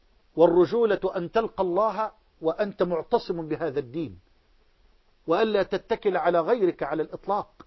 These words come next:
لا ينبغي أن نفهم أحاديث رسول الله على غير مراده صلى الله عليه وآله وسلم.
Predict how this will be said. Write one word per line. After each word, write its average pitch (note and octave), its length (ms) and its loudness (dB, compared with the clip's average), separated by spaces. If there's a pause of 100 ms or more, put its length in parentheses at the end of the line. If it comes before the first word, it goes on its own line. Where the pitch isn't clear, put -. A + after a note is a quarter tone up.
(1040)
لا E3+ 160 4
ينبغي F#3 520 2
أن E3+ 260 -4
نفهم E3+ 400 -2
أحاديث E3+ 600 -2
رسول G3 380 0
الله G#3+ 440 -2 (220)
على F3+ 220 4
غير A#3+ 340 4
مراده G3+ 440 4 (340)
صلى A3+ 260 4
الله G3 340 4
عليه F#3 140 2
وآله F#3+ 160 2
وسلم. F3 360 0